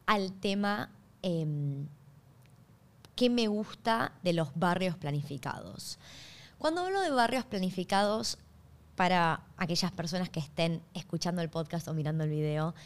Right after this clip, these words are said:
em, y estén en Latinoamérica, a mí lo que se me viene a la cabeza como un barrio s-, lo más similar a lo que estamos hablando en Argentina, en particular en Buenos Aires, es Nordelta, ¿ok?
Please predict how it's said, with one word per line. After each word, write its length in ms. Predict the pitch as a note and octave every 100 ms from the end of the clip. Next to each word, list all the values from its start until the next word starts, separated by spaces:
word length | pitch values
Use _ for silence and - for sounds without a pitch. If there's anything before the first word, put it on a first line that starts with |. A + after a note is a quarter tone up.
| - - -
em, 640 | F3 D3+ C#3 C#3 C#3 C#3+ - - - -
y 100 | E3+
estén 440 | C#3+ - D#3 D3 D3
en 100 | E3+
Latinoamérica, 840 | D#3 D#3+ D#3+ D#3+ D#3 D3+ D#3 F3+ C#4+ - - - - - - - -
a 80 | -
mí 240 | F#3+ G#3+ B3+
lo 180 | D4+
que 120 | - G#3+
se 100 | F#3
me 120 | F3
viene 240 | F3+ F#3+
a 20 |
la 100 | G3
cabeza 380 | E3+ E3 E3+ F#3+
como 200 | F#3 E3+
un 160 | D#3+ E3+
barrio 480 | E3 E3+ F#3 F#3 - - -
s-, 260 | - - - -
lo 220 | G3 F#3 F3+
más 200 | G3+ A#3+
similar 640 | - F3+ E3+ D#3+ E3+ - -
a 120 | D#3
lo 160 | D3+ D#3
que 80 | D3
estamos 360 | - F3 E3
hablando 560 | D3+ D#3 D#3+ F3 F#3+ B3 - - -
en 140 | F#3+
Argentina, 760 | G3 F#3+ F3 E3 F3 F3+ F#3+ - - -
en 100 | D#3
particular 420 | D3+ D#3 D#3+ D#3+
en 140 | E3+
Buenos 300 | E3 D3+ D#3
Aires, 500 | E3+ E3+ E3 G#3 C4+ - - -
es 160 | F#3 D3+
Nordelta, 760 | E3 D#3+ D#3 D3 C#3 - - - - - -
¿ok? 340 | - E3 F#3